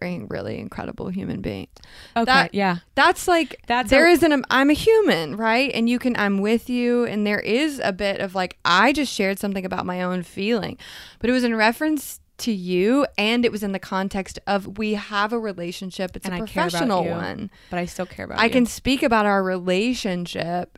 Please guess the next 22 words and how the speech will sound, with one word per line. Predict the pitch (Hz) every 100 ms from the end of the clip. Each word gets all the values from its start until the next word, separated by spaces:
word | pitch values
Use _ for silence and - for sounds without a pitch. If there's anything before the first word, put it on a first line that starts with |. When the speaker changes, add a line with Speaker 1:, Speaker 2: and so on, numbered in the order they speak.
| - _ _ -
Speaker 1:
professionally | - 254 359 370 - 226 175 165 151
in | - 202 214
that | 214 208 -
kind | - 202 190
of |
way | 180 180 180
that | 180
is | 190
also | - 185 180 196
intimate | 180 180 185 170
and | 175
meaningful. | 180 214 202 180 - - 190 - - - - _
So | - 208 196 185 180 190 - 185
Speaker 2:
Uh, |
Speaker 1:
there | 240 240 220
are | 190
Speaker 2:
that's, | 180 175 - - - -
Speaker 1:
ways. | 180
Speaker 2:
I | 240 247
like | 240 180 220
Speaker 1:
<laughs> |
Speaker 2:
that. | 175